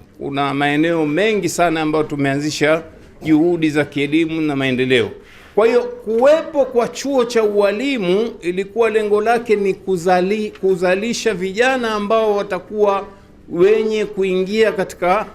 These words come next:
mashule yetu na kusomesha wakiwa tayari wameandaliwa, wanaelewa malengo yao, kwamba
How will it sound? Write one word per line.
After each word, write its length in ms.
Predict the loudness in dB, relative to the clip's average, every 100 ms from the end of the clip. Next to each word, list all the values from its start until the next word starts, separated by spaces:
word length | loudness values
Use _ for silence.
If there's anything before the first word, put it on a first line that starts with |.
| -20 -20 -20 -16 -6
mashule 500 | -4 -2 0 4 6
yetu 340 | 6 4 0
na 120 | -4
kusomesha 680 | -6 -4 -2 0 0 0 -2
wakiwa 300 | 0 0 0
tayari 480 | 0 2 2 2 2
wameandaliwa, 760 | 0 0 0 0 0 0 -2 -4 -16 -20 -20 -20 -20 -20 -6
wanaelewa 760 | -2 0 0 0 2 2 2 0
malengo 500 | 0 -2 -2 0 4
yao, 340 | 4 4 0 -12 -20 -20 -20 -20 -20 -8
kwamba 440 | -2 -2 0 0